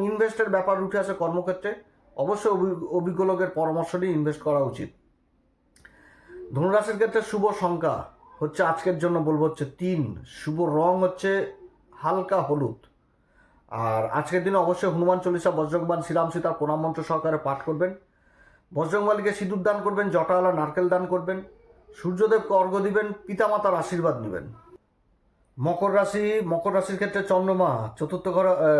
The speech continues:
কর্মের ঘরে অবস্থান করছে। শুক্র মালব্য নামক রাজ্য, আবার দেবগুরু বৃহস্পতি কেন্দ্রে হংস নামক রাজ্য। তো যাই হোক, মকর রাশির ক্ষেত্রে শরীর স্বাস্থ্য নিয়ে যদি বলি, শরীর স্বাস্থ্যের দিকে যথেষ্ট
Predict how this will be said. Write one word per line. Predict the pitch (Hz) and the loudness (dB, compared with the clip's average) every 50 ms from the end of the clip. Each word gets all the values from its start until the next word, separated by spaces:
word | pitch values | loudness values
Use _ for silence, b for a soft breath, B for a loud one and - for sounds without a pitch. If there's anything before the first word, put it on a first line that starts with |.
| 135 - - | 4 2 2
কর্মের | 156 160 170 185 196 185 | 0 2 2 4 2 4
ঘরে | 165 180 190 190 | 4 4 4 4
অবস্থান | 180 180 180 180 - 190 185 | 4 4 2 2 2 0 0
করছে। | 180 180 - - - 139 107 98 | 2 0 -2 -2 -2 -4 -4 -4
শুক্র | 98 - - 135 131 - 170 170 | -6 -8 -8 -8 -6 -2 -2 0
মালব্য | 160 160 160 175 180 170 175 | 2 2 2 2 2 4 2
নামক | 185 180 180 180 185 180 175 | 2 2 2 2 2 2 2
রাজ্য, | 175 175 175 170 - 226 214 185 - - - - _ _ - | 2 2 0 2 2 2 2 2 0 -6 -10 -20 _ _ -8
আবার | 123 131 143 160 160 151 135 | -6 -2 0 2 2 2 0
দেবগুরু | 135 160 151 143 170 170 170 | -2 -2 -2 0 0 0 0
বৃহস্পতি | 160 170 170 156 - 180 160 170 165 | 2 2 0 0 -2 -4 -4 -4 -2
কেন্দ্রে | - 170 165 165 165 170 170 156 - - - _ _ _ _ - | -2 -2 -2 0 0 2 2 0 -2 -4 -10 _ _ _ _ -12
হংস | 117 135 147 143 160 | -6 -4 -4 -2 -2
নামক | 175 156 160 160 170 160 | 0 0 0 0 0 0
রাজ্য। | 156 156 156 151 135 170 180 180 175 - _ _ _ _ _ _ _ _ _ _ _ _ b b b b b b b b b - | 2 2 0 0 0 -2 -2 -4 -4 -8 _ _ _ _ _ _ _ _ _ _ _ _ b b b b b b b b b -8
তো | 135 | -4
যাই | 131 175 180 185 | 2 2 2 4
হোক, | 208 214 | 2 2
মকর | 196 190 180 - 208 185 | 2 2 0 0 0 0
রাশির | 196 196 196 208 | 0 0 0 -2
ক্ষেত্রে | 190 208 202 180 196 | -2 -2 -2 -2 -2
শরীর | 190 - 185 175 185 | -2 -2 -2 -2 -2
স্বাস্থ্য | - 202 190 190 196 | 0 0 -2 0 0
নিয়ে | 185 190 185 180 | 0 0 0 0
যদি | 185 180 | 0 0
বলি, | 175 170 175 175 180 | 0 0 0 0 0
শরীর | 180 175 170 165 165 - | 0 -2 -2 -2 -2 0
স্বাস্থ্যের | 185 170 175 - 175 160 | -2 -2 -2 -2 -4 -2
দিকে | 165 160 180 | -2 -2 0
যথেষ্ট | 151 156 156 160 151 - | 0 -2 -2 -4 -6 -8